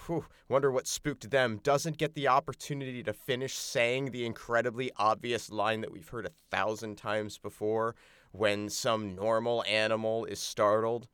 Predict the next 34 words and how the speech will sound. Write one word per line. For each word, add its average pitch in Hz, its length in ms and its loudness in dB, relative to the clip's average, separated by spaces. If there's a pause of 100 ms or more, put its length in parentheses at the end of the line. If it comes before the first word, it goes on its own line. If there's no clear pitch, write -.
(220)
before, 110 560 0 (260)
you 110 160 0
know, 98 160 2
they, 98 280 0
they 104 100 2
think 110 280 2
about 101 360 6 (380)
what's 101 340 0
chasing 117 640 -2
the, 120 180 0 (240)
the, 120 100 -6
the 120 200 4
normal 123 400 4
animals 135 680 4 (200)
that 120 240 6 (360)
are 127 100 2
startled. 147 520 2 (1400)
They, 131 220 2
they 151 140 6
cut 151 260 8
it 135 100 8
off - 420 8 (540)
to 147 100 -4
just 147 240 -2
have 135 200 6
the 127 100 4
wolf 120 180 0
fucking 113 340 -2
show 120 240 2
up 107 100 2
and 104 140 -4
eat 95 200 -10
that - 220 -12
guy. - 240 -6